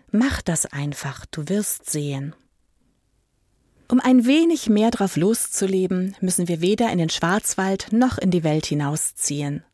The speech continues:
Das kann klein anfangen. Das Abendbrot einpacken und spontan ein Picknick machen. Jemanden auf der Straße nach seinem Lieblingsrestaurant fragen, mit dem Bus einfach mal bis zur Endstation fahren und schauen, was dort ist.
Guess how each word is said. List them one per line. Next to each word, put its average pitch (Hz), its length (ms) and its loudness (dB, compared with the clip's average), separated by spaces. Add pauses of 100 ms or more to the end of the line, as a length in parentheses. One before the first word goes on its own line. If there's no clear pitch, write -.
(640)
Das 190 160 -2
kann 233 220 2
klein 208 360 0
anfangen. 147 640 -4 (800)
Das 165 160 -2
Abendbrot 196 800 0
einpacken 185 640 0
und 180 180 -2
spontan 208 640 -2
ein 226 160 0
Picknick 220 360 -2
machen. 151 420 -4 (1080)
Jemanden 220 420 4
auf 202 100 -2
der 208 80 0
Straße 240 540 0
nach 185 120 -2
seinem 170 300 0
Lieblingsrestaurant 185 960 0
fragen, 175 480 -2 (720)
mit 196 100 2
dem 214 100 4
Bus 311 280 0
einfach 247 420 -2
mal 185 200 0
bis 175 160 -2
zur - 160 -4
Endstation 185 580 -2
fahren 165 500 -2
und 139 160 -2
schauen, 180 500 -2
was 143 220 -2
dort 170 220 -4
ist. - 440 -6